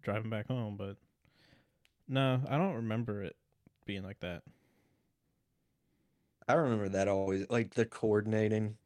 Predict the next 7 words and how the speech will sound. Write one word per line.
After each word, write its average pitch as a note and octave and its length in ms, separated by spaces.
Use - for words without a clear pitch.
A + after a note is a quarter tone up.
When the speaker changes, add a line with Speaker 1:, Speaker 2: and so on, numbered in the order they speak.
Speaker 2:
to A2 120
do G2 260
things. A2 600
Speaker 1:
Oh, D3+ 240
well, A#2 440
yeah. G#2+ 540
Speaker 2:
Oh, G#2+ 160